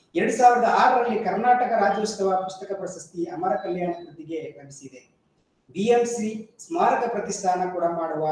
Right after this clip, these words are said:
ಅಂತರ-, ಅನಂತ ರಂಗ ಸಂಶೋಧನಾ ಸಾಹಿತ್ಯ ಪ್ರಶಸ್ತಿ ಎರಡ್ ಸಾವಿರದ ಏಳರಲ್ಲಿ ಅಮರ ಕಲ್ಯಾಣ ಕೃತಿಗೆ ಲಭಿಸಿದೆ. ಎರಡ್ ಸಾವಿರದ ಹನ್ನೊಂದರಲ್ಲಿ ಮಂಟಸ್ವಾಮಿ ಪ್ರಶಸ್ತಿಯನ್ನ ಪಡ್ಕೊಂಡಿದ್ದಾರೆ. ಎರಡ್ ಸಾವಿರದ ಹದಿನೆಂಟರಲ್ಲಿ ಕರ್ನಾಟಕ ರಾಜ್ಯೋತ್ಸವ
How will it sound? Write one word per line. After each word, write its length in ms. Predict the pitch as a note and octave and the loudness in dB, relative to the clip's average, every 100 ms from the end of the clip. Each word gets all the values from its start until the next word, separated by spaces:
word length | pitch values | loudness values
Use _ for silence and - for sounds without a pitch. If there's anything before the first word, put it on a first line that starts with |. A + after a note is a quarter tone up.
| D#3 - - - - | -4 -8 -16 -20 -6
ಅಂತರ-, 560 | F#3+ G#3+ A#3 A3+ G#3 - | -4 -2 2 2 2 -2
ಅನಂತ 340 | F#3+ A3+ A3 | 0 0 2
ರಂಗ 400 | A3+ F#3+ F#3 G3 | 4 6 6 4
ಸಂಶೋಧನಾ 680 | F#3+ F#3 F#3 F#3 G#3 G3+ F3 | 2 0 -6 -6 -4 -2 -2
ಸಾಹಿತ್ಯ 440 | F3 F3 F3+ F3 | -4 -4 -4 -8
ಪ್ರಶಸ್ತಿ 440 | F3 D3+ E3+ - E3 | -10 -10 -10 -10 -12
ಎರಡ್ 240 | D3+ D3+ | -10 -8
ಸಾವಿರದ 680 | F3 E3+ E3+ D3+ - - - _ - | -6 -6 -4 -4 -6 -10 -20 _ -8
ಏಳರಲ್ಲಿ 680 | F3 A#3+ A#3+ G#3+ G3 F#3 F3+ | 0 2 4 2 0 0 -4
ಅಮರ 280 | D#3 F#3+ - | -4 -2 -2
ಕಲ್ಯಾಣ 360 | G3 F#3+ F#3 F3 | 0 -2 -2 -4
ಕೃತಿಗೆ 600 | E3 D#3+ D#3 E3 - - - | -8 -10 -6 -6 -6 -10 -18
ಲಭಿಸಿದೆ. 580 | D3 D3 C#3 - - _ _ _ _ D#3+ | -18 -18 -20 -20 -20 _ _ _ _ -2
ಎರಡ್ 180 | G3 | 0
ಸಾವಿರದ 260 | G#3 G3 F#3 | 2 2 2
ಹನ್ನೊಂದರಲ್ಲಿ 600 | F3+ G3+ G#3+ G3+ F#3 F3+ | 2 2 2 2 2 0
ಮಂಟಸ್ವಾಮಿ 580 | D#3 D#3+ G3 G3 F3+ F3+ | -2 -4 -4 -2 -2 -4
ಪ್ರಶಸ್ತಿಯನ್ನ 500 | D3+ E3 - E3 D3+ D3 | -6 -12 -6 -4 -2 -4
ಪಡ್ಕೊಂಡಿದ್ದಾರೆ. 840 | C#3+ C#3+ D3+ C#3 C#3 B2 B2 - _ _ - | -6 -8 -10 -8 -8 -8 -10 -16 _ _ -4
ಎರಡ್ 180 | F#3 G#3 | -2 0
ಸಾವಿರದ 260 | A3+ A3 G3+ | 0 2 4
ಹದಿನೆಂಟರಲ್ಲಿ 920 | F#3+ - - A#3 B3+ B3+ A3 G#3 G3 | 4 2 -2 -2 0 0 0 0 0
ಕರ್ನಾಟಕ 540 | E3+ F3+ G#3+ A3+ A3+ | -2 2 2 2 2
ರಾಜ್ಯೋತ್ಸವ 720 | F#3+ F3+ F#3 F#3 - F3 E3 | 2 4 2 -2 -2 0 0